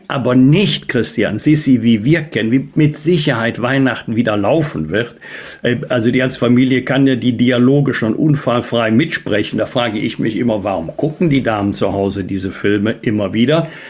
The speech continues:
Also nicht Romy Schneider, Karl-Heinz Böhm,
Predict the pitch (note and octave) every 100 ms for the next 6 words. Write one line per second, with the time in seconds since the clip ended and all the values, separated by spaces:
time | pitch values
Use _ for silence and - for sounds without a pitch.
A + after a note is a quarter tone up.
0 | - A#2+ A#2+ C3 D3+ - - _ A#2 E3
1 | B3+ D#3+ D#3 D3+ D#3 D3 - C#3 A2+ A#2
2 | B2 B2 D#3 F#3 D#3+